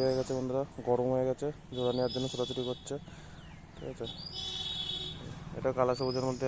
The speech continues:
আছে, এটারও সেম জিভ কালো, ঠোঁট কালো, সব কালো, ঠিক আছে। এই যে পাঞ্জা, ঠিক আছে, এই যে তার লুকসটা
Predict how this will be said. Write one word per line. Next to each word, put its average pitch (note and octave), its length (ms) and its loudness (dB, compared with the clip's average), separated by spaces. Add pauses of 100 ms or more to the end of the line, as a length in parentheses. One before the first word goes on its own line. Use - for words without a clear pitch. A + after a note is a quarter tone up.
আছে, C3 160 -4 (880)
এটারও B2+ 260 2
সেম C3 160 6 (120)
জিভ B2+ 160 2 (160)
কালো, B2 200 6 (140)
ঠোঁট B2 180 0 (100)
কালো, A#2+ 160 4 (100)
সব A#2+ 100 2 (100)
কালো, A2 160 -6 (1200)
ঠিক C#3+ 200 -10
আছে। - 120 -16 (300)
এই A#2+ 80 -8
যে A#2 60 -2 (100)
পাঞ্জা, A#2 320 0 (4000)
ঠিক C#3+ 200 -10
আছে, - 140 -6 (1400)
এই A#2+ 120 -8
যে A#2 80 -10 (1400)
তার A2 320 -4
লুকসটা - 360 -4